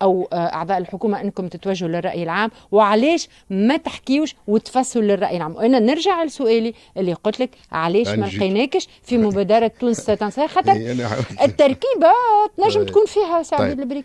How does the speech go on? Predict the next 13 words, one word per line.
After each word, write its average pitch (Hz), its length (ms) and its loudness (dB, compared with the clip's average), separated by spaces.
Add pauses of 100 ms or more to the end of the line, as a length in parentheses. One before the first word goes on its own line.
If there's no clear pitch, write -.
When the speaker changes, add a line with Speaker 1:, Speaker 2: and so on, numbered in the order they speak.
Speaker 2:
إيه، 110 240 0
أنا 117 100 -4
حاول 104 140 -6
Speaker 1:
مم. 226 60 -4
Speaker 2:
فنسأل. 214 300 -8
احنا 117 200 -4
خدمنا 110 400 -2
مع 107 220 -4
بعضنا 104 380 -4
هكا 101 140 -10
الأحزاب 85 400 -10
الكل. - 180 -18 (340)
Speaker 1:
مم. 180 200 -12